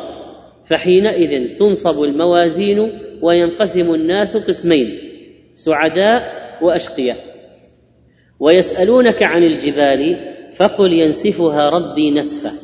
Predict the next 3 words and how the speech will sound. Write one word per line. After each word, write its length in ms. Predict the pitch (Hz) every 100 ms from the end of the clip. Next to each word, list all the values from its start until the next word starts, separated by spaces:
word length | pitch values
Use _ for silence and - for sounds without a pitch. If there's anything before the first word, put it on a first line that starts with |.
| - - - - _ _ _ _ _ _ _ _ _
فإذا 280 | 147 160 147
النسف 560 | 143 165 - - - - - - - - -
مهيل 680 | 127 131 147 160 117 95